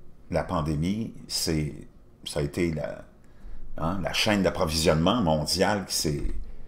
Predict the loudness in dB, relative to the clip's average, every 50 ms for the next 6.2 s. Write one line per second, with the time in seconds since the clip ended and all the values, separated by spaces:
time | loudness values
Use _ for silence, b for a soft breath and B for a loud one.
0 | b b b 4 4 4 4 -6 -6 -4 -2 -2 0 0 -2 0 0 0 0 2
1 | 2 4 4 4 4 2 2 2 -2 -4 -8 -12 -16 -16 -16 -16 -16 -18 -18 -18
2 | -18 -18 -18 -18 -18 -18 -18 -18 -18 -18 -18 -20 -18 -12 -8 -6 -2 0 0 0
3 | 0 6 12 12 12 12 12 12 10 8 6 6 6 6 6 6 6 4 4 6
4 | 6 6 6 6 4 4 4 4 4 4 4 4 4 2 2 4 4 2 0 -2
5 | -2 -2 0 2 4 4 4 8 10 10 10 10 6 4 8 10 10 10 8 6
6 | 4 2 0